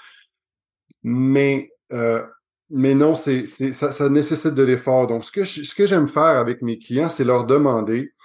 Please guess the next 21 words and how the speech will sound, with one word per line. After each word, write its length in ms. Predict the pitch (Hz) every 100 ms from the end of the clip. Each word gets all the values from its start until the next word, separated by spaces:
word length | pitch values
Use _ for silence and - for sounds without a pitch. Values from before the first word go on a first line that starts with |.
| _ -
Êtes-vous 360 | 131 143 143 170
capable 440 | 190 175 190 175
de 100 | 139
m'énumérer 840 | 135 135 143 131 123 117 127 147 143
quelques 460 | 160 170 151 135
activités 840 | 123 123 - 117 110 - 143 147 - _ _ _ _ -
que 80 |
vous 480 | 135 117 131 143 120
aimeriez 580 | 139 135 123 113 127 147
être 140 | 139
capable 460 | 139 120 - 131 120
de 120 | 110
faire 380 | 110 131 143 143
dans 140 | 120
les 200 | 117 113
dix 320 | 98 117 165 123
dernières 480 | 120 120 135 139
années 220 | 120 117 143
de 80 |
votre 260 | 101 107 98
vie ? » 300 | 98 131 -